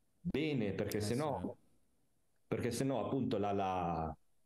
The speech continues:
Speaker 1: il patto di veredizione che tu
Speaker 2: Mm.
Speaker 1: hai con l'utente, rischi di spaccarlo, cioè,
Speaker 2: Mm, mm, mm, mm, mm,
Speaker 1: eh,
Speaker 2: mm.
Speaker 1: e tenere, tenere,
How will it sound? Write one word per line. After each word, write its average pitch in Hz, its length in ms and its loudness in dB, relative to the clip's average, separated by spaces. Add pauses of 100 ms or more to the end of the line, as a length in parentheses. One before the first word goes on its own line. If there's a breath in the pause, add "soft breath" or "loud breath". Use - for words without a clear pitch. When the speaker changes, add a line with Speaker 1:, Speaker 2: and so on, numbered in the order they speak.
(120)
Speaker 1:
il 117 200 0
patto 151 360 0
di 127 140 0
veredizione 110 760 0
che 101 140 -2
tu 107 100 -2
Speaker 2:
Mm. 104 60 0
Speaker 1:
hai - 160 -4
con - 100 -8 (200)
l'utente, 87 760 0
rischi 117 280 0
di 113 100 0
spaccarlo, 101 720 -2
cioè, 101 240 0
Speaker 2:
Mm, 98 180 -2 (120)
mm, 98 240 -4
mm, - 20 -6
mm, 92 480 -6
mm, 101 80 -4
Speaker 1:
eh, 95 120 -2
Speaker 2:
mm. 95 180 -4 (600)
Speaker 1:
e 117 260 -4
tenere, 135 680 0
tenere, 120 880 0